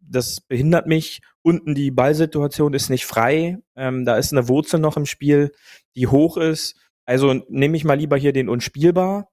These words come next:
Äh, auch, auch wenn man ja sich eingestehen muss, dass wenn der Ball zehn Zentimeter weiter rechts gelegen hätte, äh, wäre es eine klare Spielsituation gewesen. So war es eben nicht, weil halt auch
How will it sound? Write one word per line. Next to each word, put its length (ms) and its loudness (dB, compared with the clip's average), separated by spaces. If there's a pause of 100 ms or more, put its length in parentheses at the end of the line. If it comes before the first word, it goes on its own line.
(380)
Äh, 220 -6
auch, 360 -2
auch 280 -2 (1080)
wenn 220 -2
man 140 2
ja 200 0
sich 240 -8
eingestehen 480 0
muss, 200 -2
dass 260 -4
wenn 100 2
der 100 2
Ball 200 2
zehn 240 -4
Zentimeter 580 0
weiter 280 0
rechts 220 -2
gelegen 320 0
hätte, 400 0 (480)
äh, 180 2
wäre 120 6
es 120 -2
eine 160 0
klare 580 0
Spielsituation 880 0
gewesen. 580 2 (240)
So 220 2
war 100 2
es 100 -6
eben 240 -4
nicht, 380 -6
weil 180 2
halt 320 -2
auch 280 -2